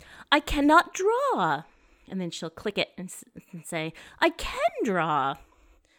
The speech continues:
And this has come into, um,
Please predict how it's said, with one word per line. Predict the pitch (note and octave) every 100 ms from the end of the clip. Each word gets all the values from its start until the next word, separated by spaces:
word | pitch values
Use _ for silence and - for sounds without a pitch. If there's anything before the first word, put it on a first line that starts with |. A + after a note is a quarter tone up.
| _ _ _ _ _ -
And | F#3+
this | G3 -
has | F#3
come | - E3+
into, | E3 D#3 - E3 D#3 D3+
um, | E3+ D#3 C#3+ D3+